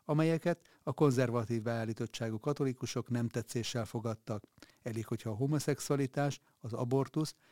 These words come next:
vagy a vállás kérdésére gondolunk. De a pápa romló egészségi állapotát is szeretnék szóvá tenni, ami idővel a tisztség betöltésére való alkalmasságát is megkérdőjelezheti.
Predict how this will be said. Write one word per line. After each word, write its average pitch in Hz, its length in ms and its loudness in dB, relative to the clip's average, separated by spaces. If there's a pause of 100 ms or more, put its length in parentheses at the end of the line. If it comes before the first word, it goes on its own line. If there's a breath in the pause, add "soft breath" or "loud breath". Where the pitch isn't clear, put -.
(140 soft breath)
vagy 156 160 4
a 131 80 4
vállás 117 400 0
kérdésére 113 600 -4
gondolunk. 113 580 -4 (400 soft breath)
De 135 120 4
a 160 180 2
pápa 143 380 4
romló 127 300 4
egészségi 113 520 -2
állapotát 117 580 -2
is 107 80 -6
szeretnék 117 480 -4
szóvá 117 360 0
tenni, 113 400 -2 (260 soft breath)
ami 139 200 4
idővel 147 460 2
a 120 60 0
tisztség 139 500 -2
betöltésére 117 760 -2
való 113 260 -4
alkalmasságát 113 920 -4
is - 140 -4
megkérdőjelezheti. 107 1120 -6